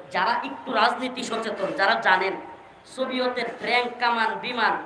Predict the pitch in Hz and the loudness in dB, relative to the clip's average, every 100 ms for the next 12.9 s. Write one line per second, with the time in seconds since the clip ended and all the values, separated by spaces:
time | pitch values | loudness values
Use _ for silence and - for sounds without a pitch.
0 | - - 220 214 214 214 208 220 220 220 | -10 -4 0 2 2 0 -2 -6 -6 -4
1 | 214 214 226 247 254 208 190 - - - | -4 -4 -4 -2 -2 -2 -6 -8 -14 -16
2 | - - - - - - - 220 247 240 | -14 -14 -12 -12 -12 -12 -6 -4 -2 -2
3 | 226 247 247 247 247 247 240 240 233 233 | -2 -2 0 -2 -2 -4 -2 -4 -2 2
4 | 233 226 220 220 226 220 214 214 - 208 | 2 0 -4 2 2 2 -2 -2 -4 -8
5 | 214 - - - - - - - - - | -10 -10 -20 -20 -20 -20 -20 -20 -20 -20
6 | - - - 160 180 175 151 143 - - | -20 -18 -10 -4 -2 -2 -6 -10 -12 -16
7 | - 190 - - 190 175 - - - - | -18 -16 -12 -4 -2 -2 -4 -12 -16 -16
8 | - 427 - - 359 330 320 302 285 285 | 0 0 0 -2 2 4 6 6 8 8
9 | 381 427 427 403 370 359 311 320 453 494 | 8 10 10 8 4 8 10 12 12 12
10 | 494 480 494 466 403 - - - - - | 12 10 12 12 12 10 -2 -12 -16 -20
11 | - - - 381 349 359 440 440 403 392 | -20 2 6 6 6 4 6 8 6 4
12 | 370 349 415 453 427 427 381 359 | 4 8 10 10 8 8 8 6